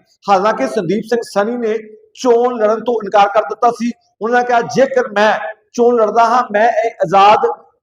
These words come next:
ਉਮੀਦਵਾਰ ਚੋਣ ਲੜਾਂਗਾ, ਹਾਲਾਂਕਿ ਮੇਰੀ ਮਨਸ਼ਾ ਨਹੀਂ ਹੈ।" ਜੇਕਰ ਗੱਲ ਕਰੀਏ ਆਮ ਆਦਮੀ ਪਾਰਟੀ ਦੀ, ਆਮ ਆਦਮੀ ਪਾਰਟੀ ਨੂੰ ਵੋਟ ਇਸ ਕਰਕੇ ਨਹੀਂ ਪਵੇਗੀ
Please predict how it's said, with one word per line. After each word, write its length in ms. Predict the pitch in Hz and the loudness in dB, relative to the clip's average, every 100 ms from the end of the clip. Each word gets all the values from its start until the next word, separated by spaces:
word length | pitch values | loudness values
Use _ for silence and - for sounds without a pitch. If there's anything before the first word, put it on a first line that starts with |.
| - | -8
ਉਮੀਦਵਾਰ 420 | 175 214 214 240 | -4 -2 0 0
ਚੋਣ 280 | 233 202 214 | 0 -2 0
ਲੜਾਂਗਾ, 260 | 214 233 185 | 0 0 0
ਹਾਲਾਂਕਿ 340 | 185 196 214 240 | 0 0 -2 0
ਮੇਰੀ 340 | 208 226 - 202 | -2 -2 -6 -6
ਮਨਸ਼ਾ 240 | 202 214 | -2 0
ਨਹੀਂ 240 | 226 269 220 | 0 0 -2
ਹੈ।" 100 | 139 - _ _ _ _ _ _ - 139 | -4 -8 _ _ _ _ _ _ -14 -2
ਜੇਕਰ 480 | 175 240 262 247 | 0 2 2 0
ਗੱਲ 220 | 247 202 214 | 2 0 2
ਕਰੀਏ 360 | 226 220 247 240 - - | 0 0 -4 -4 -4 0
ਆਮ 140 | 220 220 | 2 2
ਆਦਮੀ 200 | 214 214 | 0 0
ਪਾਰਟੀ 300 | 220 196 185 | 0 0 0
ਦੀ, 140 | - - - | -6 -10 0
ਆਮ 180 | 214 262 - 226 | 2 2 2 0
ਆਦਮੀ 260 | 220 226 220 | 0 -4 0
ਪਾਰਟੀ 320 | 196 185 220 | 2 0 -4
ਨੂੰ 120 | 240 | -10
ਵੋਟ 260 | 185 190 208 - | 0 2 2 -2
ਇਸ 160 | 180 - | -4 0
ਕਰਕੇ 260 | 233 - | -2 -2
ਨਹੀਂ 120 | 262 247 | -6 -2
ਪਵੇਗੀ 680 | 185 190 170 185 185 - | 0 2 2 -2 -4 -8